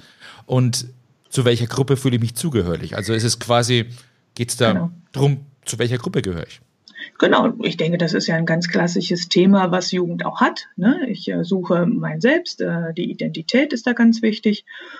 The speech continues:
Speaker 2: und die definiere ich natürlich auch in einem Wir-Gefühl. So, und das kann auf der und auf der Seite sein. Und wenn jetzt noch Sachen hinzukommen, dass ich auch keine Kontrolle über mein Leben habe. Also ich bin nicht derjenige, der selbstbestimmt etwas macht.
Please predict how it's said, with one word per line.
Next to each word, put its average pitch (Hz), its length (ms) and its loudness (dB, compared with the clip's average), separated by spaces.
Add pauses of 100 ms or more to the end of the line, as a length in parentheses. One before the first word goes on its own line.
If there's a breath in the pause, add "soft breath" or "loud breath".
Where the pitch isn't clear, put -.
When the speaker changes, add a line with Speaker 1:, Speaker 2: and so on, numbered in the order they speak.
(200 loud breath)
Speaker 2:
und 190 260 -2
die 196 140 0
definiere 226 480 6
ich 247 80 -2
natürlich 254 460 2
auch 220 80 0
in 240 120 4
einem 254 280 4
Wir-Gefühl. 175 640 2 (560)
So, - 180 -12 (180)
und 175 140 -16
das - 240 -14 (220)
kann 180 300 -6
auf 165 260 -12
der 190 300 0
und 185 140 -6
auf 165 160 -8
der 170 200 0
Seite 226 320 0
sein. 254 340 0 (480 loud breath)
Und 185 300 -4
wenn 196 140 6
jetzt 208 180 4
noch 214 100 6
Sachen 208 260 6
hinzukommen, 208 540 4
dass 196 160 -2
ich - 120 -6
auch 202 100 -8
keine 196 220 0
Kontrolle 247 500 4
über 175 220 2
mein 156 220 -8
Leben 151 340 -14
habe. 151 240 -12
Also - 180 -10
ich - 160 -2
bin 254 140 6
nicht 190 180 0
derjenige, 170 420 0
der 160 120 -2
selbstbestimmt 156 680 -8
etwas - 340 -14
macht. - 380 -20